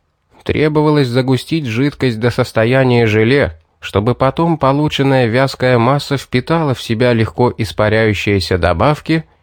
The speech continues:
и удержала их в себе. А сам состав, в конце концов, станет похож на только что добытое земляное масло,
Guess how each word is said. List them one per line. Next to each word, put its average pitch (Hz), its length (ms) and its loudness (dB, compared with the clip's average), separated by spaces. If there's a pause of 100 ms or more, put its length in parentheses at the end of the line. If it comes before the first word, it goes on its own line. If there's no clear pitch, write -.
(160)
и 190 80 -2
удержала 139 640 2
их 101 300 -4
в - 60 -12
себе. 90 500 0 (500)
А 90 160 0
сам 123 300 0
состав, 139 640 -2
в - 100 -20
конце 117 400 -2
концов, 165 500 -2
станет 160 460 -2
похож 147 540 -2
на 107 180 2
только 156 380 -2
что - 180 -4
добытое 131 600 0
земляное 123 580 0
масло, 135 540 -2